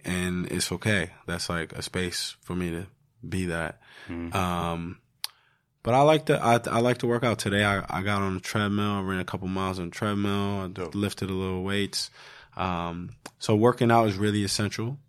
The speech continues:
Speaker 1: I feel best when I'm exercising emotionally. Um, and I, as I sat down here today, I was like, "Damn, my body a little tired, but I feel,
Speaker 2: <laughs>
Speaker 1: I
Speaker 2: Word.
Speaker 1: f-, my body is tired, and I'm gonna be tired tonight. I'm gonna sleep well, but I feel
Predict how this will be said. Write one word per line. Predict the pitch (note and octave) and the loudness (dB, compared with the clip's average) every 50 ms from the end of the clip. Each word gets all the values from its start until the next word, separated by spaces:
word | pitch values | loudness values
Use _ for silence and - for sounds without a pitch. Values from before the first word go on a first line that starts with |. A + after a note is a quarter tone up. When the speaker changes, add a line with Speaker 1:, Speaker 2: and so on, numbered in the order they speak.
| _ - | _ 2
Speaker 1:
I | G#2+ G#2+ | 2 2
feel | G#2 - - - - A#2 A2 G#2+ G#2 G2+ | 2 -2 -12 -2 2 4 4 4 4 2
best | F2+ F#2 _ - G2+ G#2 G#2+ A2+ - - - - - - _ _ _ _ _ _ _ | 0 -4 _ -2 0 2 2 0 0 -2 -2 -4 -6 -12 _ _ _ _ _ _ _
when | G#2+ A2 G#2+ | -2 0 0
I'm | G#2+ G#2 G2+ | 0 -2 -2
exercising | - G2 G2+ - - G#2 - - G#2+ G#2 G2+ G2 G#2 G#2+ G#2+ A#2+ - _ _ _ _ _ _ _ _ _ _ _ _ - | -4 -4 -6 -4 -4 -4 -2 0 0 0 0 -2 -4 -6 -6 -8 -10 _ _ _ _ _ _ _ _ _ _ _ _ -2
emotionally. | G#2 G2+ G2 G2+ G2+ G2+ - - G#2+ G2+ G2+ G2+ G#2+ B2 - - _ _ - - - - - - - - _ _ _ - | 0 2 2 2 0 0 0 -2 -2 -2 -2 -2 -4 -6 -8 -14 _ _ -20 -20 -20 -20 -20 -20 -20 -20 _ _ _ -4
Um, | F#2+ F#2+ F#2 F2+ F2+ F2+ F2+ F2+ F2+ F#2 G2 A2 - _ _ _ _ _ _ _ _ - - | -4 -2 -2 -2 -4 -4 -6 -6 -8 -10 -12 -16 -18 _ _ _ _ _ _ _ _ -4 -2
and | G2 G2+ G2+ | 0 0 2
I, | F#2+ F#2+ - | 0 0 0
as | - D#2+ F#2+ G2 G2 | -2 -2 -2 -2 -2
I | G2 F#2 | -2 -2
sat | - - G#2 F#2+ F#2+ | -2 0 0 -2 -2
down | - G2 F#2+ F#2+ G2 | -2 -4 -2 -2 -2
here | G2 F#2+ F2+ | -4 -4 -6
today, | - - F#2+ F#2 | -6 -6 -6 -6
I | F#2 | -4
was | F#2 | -6
like, | F2+ F2 - _ | -6 -8 -8 _
"Damn, | G#2+ A2 A2 F#2+ | -8 -6 -6 -6
my | F#2 F#2 | -6 -6
body | - G2 G#2 G2+ F#2+ | -6 -6 -4 -4 -6
a | F#2 | -6
little | F#2 F#2 F2+ F2 | -6 -6 -8 -8
tired, | - - G2 G#2 G2+ F2 F2+ | -8 -8 -6 -6 -6 -4 -4
but | - - | -6 -4
I | - | -4
feel, | - - - G2 F#2+ F2 - | -4 -4 -2 -2 -4 0 2
Speaker 2:
<laughs> | - | 4
Speaker 1:
I | C3+ G#2+ - - C#3+ A#2 G#2 | 4 4 4 4 2 4 6
Speaker 2:
Word. | G#2+ A#2+ A#2+ A2+ - | 6 4 4 4 2
Speaker 1:
f-, | A#2+ - - - - - | -2 -10 -10 -18 -16 0
my | - B2+ A2+ | 2 4 4
body | G#2+ - C3 C3 C#3+ D3 D3 C#3+ C3 | 4 6 6 8 8 8 8 6 4
is | A#2 G#2+ - | 2 -2 -4
tired, | - - - A2 G2+ G2 F#2+ F#2 F2+ F2+ F2+ - | -10 -8 -4 -2 0 0 0 0 -2 -2 -4 -4
and | G#2+ G2+ G2 | -4 -2 -2
I'm | F#2+ G2 | -2 -2
gonna | G2 G#2 G#2 G2 | -2 -2 -2 -2
be | G2 F#2+ | -4 -6
tired | F#2 - - G#2+ G#2 G2+ F#2+ - | -6 -2 0 0 2 0 0 -2
tonight. | - F#2+ F#2+ G2+ G#2+ G#2+ G2+ | -4 -4 -2 -2 0 0 0
I'm | F2+ F#2 | -2 -4
gonna | F#2 F2+ | -4 -6
sleep | - - - - G#2+ G#2 - - | -6 -6 -4 -2 -4 -4 -4 -4
well, | F#2+ F2 F2 E2 | -4 -4 -4 -4
but | - - - | -4 -6 -4
I | F2+ G#2+ | -4 -6
feel | A2+ - - D2 C2 B1+ - | -8 -8 -8 -10 -10 -10 -12